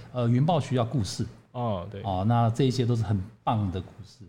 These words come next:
Speaker 2: 嗯。
Speaker 1: 那可以让云豹的，啊，发展的那个历程里面，哈，能够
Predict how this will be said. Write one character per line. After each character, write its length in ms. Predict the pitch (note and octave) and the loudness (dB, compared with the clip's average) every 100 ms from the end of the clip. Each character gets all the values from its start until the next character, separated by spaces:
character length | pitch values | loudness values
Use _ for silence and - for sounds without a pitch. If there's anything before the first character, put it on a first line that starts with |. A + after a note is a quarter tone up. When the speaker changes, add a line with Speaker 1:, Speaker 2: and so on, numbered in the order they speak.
| G2 | -6
Speaker 2:
嗯。 60 | A2 | 0
Speaker 1:
那 140 | A2 | 0
可 200 | G#2+ B2+ | 2 2
以 160 | B2+ A2 | 4 4
让 260 | B2 A#2 | 4 4
云 200 | G#2 G#2 | 4 4
豹 220 | A2+ A#2 G#2+ | 4 4 2
的， 300 | G2 F#2 F#2 - - - | 2 0 -2 -8 -20 -6
啊， 200 | G#2+ G2 | 0 0
发 160 | F#2 A#2+ | 2 2
展 140 | G2 | 4
的 80 | F#2+ | 4
那 80 | A2+ | 4
个 60 | |
历 100 | B2+ | 4
程 240 | A#2 G2 G2 | 2 2 0
里 140 | F2+ | 0
面， 280 | G2 A2 F#2 | 2 2 0
哈， 300 | F#2+ F2 E2+ | 0 -2 -2
能 160 | F#2+ G2+ | -6 -6
够 880 | B2+ A#2 A2+ G#2+ G2+ G2+ G2 F#2 F2 | 0 2 4 2 2 0 0 -2 -4